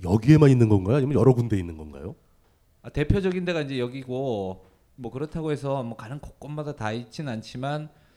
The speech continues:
Speaker 2: 대체로 좀 자기네들 좀 중요하다고 생각되는 장소에는 요런 식의, 이거 꼭 이-, 이렇지는 않지만 천조각이나 휴지 같은 걸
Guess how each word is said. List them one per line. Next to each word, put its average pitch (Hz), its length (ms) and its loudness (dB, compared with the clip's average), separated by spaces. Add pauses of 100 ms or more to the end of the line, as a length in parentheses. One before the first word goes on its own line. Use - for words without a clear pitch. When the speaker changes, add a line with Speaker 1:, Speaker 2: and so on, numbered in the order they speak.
Speaker 2:
대체로 143 600 -4
좀 123 400 -10
자기네들 127 420 -6
좀 127 160 -8
중요하다고 139 800 -4
생각되는 131 640 -10
장소에는 123 680 -8 (520)
요런 143 480 -6
식의, 127 400 -8
이거 135 340 -10 (240)
꼭 180 180 -4
이-, 151 240 -4
이렇지는 180 480 -6
않지만 139 460 -10
천조각이나 143 640 -10
휴지 151 260 -14
같은 143 300 -10
걸 113 420 -8